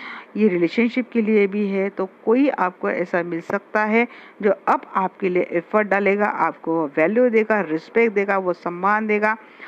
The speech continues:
आपको appreciate करेगा, आपके life में वो सब कुछ देगा जो चीज़ आपने सोची थी, जो प्यार आपने सोचा था, जो रिश्ता आपने सोचा था, destiny,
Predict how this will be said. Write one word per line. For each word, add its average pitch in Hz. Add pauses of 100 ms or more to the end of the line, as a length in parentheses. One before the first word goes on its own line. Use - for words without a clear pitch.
(140)
आपको 180
appreciate 240
करेगा, 175
आपके 240
life 208
में 220
वो 190
सब 185
कुछ 240
देगा 202 (380)
जो 277
चीज़ 285
आपने 214
सोची 185
थी, 185
जो 196
प्यार 214
आपने 220
सोचा 165
था, 175 (360)
जो 185
रिश्ता 214
आपने 202
सोचा 180
था, 185
destiny, 190